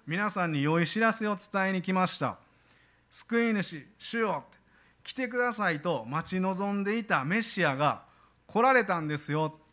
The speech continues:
その方が私たちのために十字架にかかってくださったんです。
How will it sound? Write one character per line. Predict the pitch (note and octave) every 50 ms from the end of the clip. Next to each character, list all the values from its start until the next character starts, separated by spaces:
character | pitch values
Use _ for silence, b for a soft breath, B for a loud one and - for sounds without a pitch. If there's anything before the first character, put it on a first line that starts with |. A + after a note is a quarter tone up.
| _ _ _ _ _ _ _ _ _ _ _ _ _ _ _ _ _ _ _
そ | - - G3+ A#3
の | B3 A#3+
方 | A#3 A#3+ A#3 - G3+ F#3+
が | F#3+ F#3 E3 B2+ A2+
私 | D3+ F3 - G3+ G3 F#3+ -
た | - G3+ F#3
ち | - E3+ E3
の | D#3 D3+
た | E3+ E3
め | D#3 D3+ D3+
に | D#3 C3+ G2+ b b b b b b b b
十 | - C3 D#3 D#3+ D#3
字 | D3 D3
架 | C#3+ D#3 D3+
に | D3+ D3+
か | E3 E3
か | E3 F3
っ | E3 -
て | - D#3+
く | D3+ E3
だ | E3+ E3
さ | D3+ E3 D#3+
っ | D3+ D#3
た | - C#3 B2+
ん | A#2+
で | A#2 A2+
す。 | A2 - G#2+